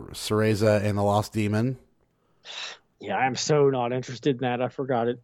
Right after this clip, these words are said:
Speaker 2: even <laughs> exists. Yeah, that comes out in March.
Speaker 1: Uh, Tears of the Kingdom.
Speaker 2: Yep.
Speaker 1: Pikmin four, that Advanced Warfare, or that Advanced Wars thing that they pushed back after the war, after the war started in Ukraine.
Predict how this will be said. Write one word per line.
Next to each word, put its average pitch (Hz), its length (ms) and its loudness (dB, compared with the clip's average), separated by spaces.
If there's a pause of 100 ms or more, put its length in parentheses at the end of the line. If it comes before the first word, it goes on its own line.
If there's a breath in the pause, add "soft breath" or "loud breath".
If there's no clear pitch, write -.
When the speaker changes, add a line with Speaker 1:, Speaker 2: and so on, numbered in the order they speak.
Speaker 2:
even 131 300 0
<laughs> - 0 -
exists. 127 600 -2
Yeah, 147 180 2
that 131 100 -6
comes 139 180 -8
out 131 100 -6
in 135 60 -8
March. 135 460 -4
Speaker 1:
Uh, 98 200 0 (120)
Tears 135 220 2
of 135 60 -2
the 139 100 -4
Kingdom. 131 400 4 (840)
Speaker 2:
Yep. 110 360 -2 (100)
Speaker 1:
Pikmin 156 320 2
four, 147 560 6 (300)
that 123 180 2
Advanced 127 440 2
Warfare, 131 580 6
or 117 60 4
that 117 180 2
Advanced 131 360 0
Wars 131 260 6
thing 127 200 2
that 117 80 0
they 120 140 2
pushed 131 240 2
back 123 280 2
after 120 260 2
the 101 120 0
war, 104 300 0 (100)
after 104 200 -2
the 101 80 0
war 110 200 4
started 107 320 0
in 101 80 -2
Ukraine. 101 640 -4